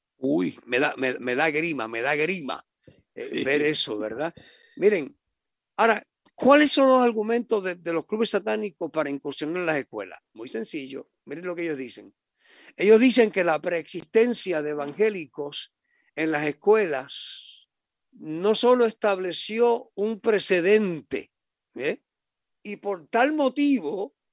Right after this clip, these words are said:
Speaker 2: ¿ve? Por tal motivo, los distritos escolares ahora tienen que aceptar a los grupos satánicos. Es decir, como aceptaron a unos, tienen que aceptar a otros, porque si no,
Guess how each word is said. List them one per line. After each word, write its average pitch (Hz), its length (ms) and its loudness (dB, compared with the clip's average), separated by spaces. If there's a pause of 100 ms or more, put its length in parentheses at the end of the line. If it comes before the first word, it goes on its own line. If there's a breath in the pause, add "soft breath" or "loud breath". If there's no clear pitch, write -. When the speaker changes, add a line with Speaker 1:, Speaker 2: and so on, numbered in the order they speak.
Speaker 2:
¿ve? - 220 -6
Por 170 240 -10
tal 196 160 0
motivo, 240 580 0
los 180 240 0
distritos 233 680 -2
escolares 190 920 -4 (640)
ahora 214 540 6
tienen 233 460 -4
que 214 120 -2
aceptar 220 720 -2 (420)
a 185 120 -2
los 170 220 0
grupos 185 440 -2
satánicos. 92 840 -8 (260)
Es 160 120 0
decir, 196 280 4
como 175 220 -4
aceptaron 220 760 2 (520)
a 190 160 6
unos, 254 560 4 (500)
tienen 214 340 0
que 233 100 -4
aceptar 226 500 0
a 233 120 2
otros, 254 460 -2
porque 180 320 -6
si 175 160 -6
no, 226 280 -2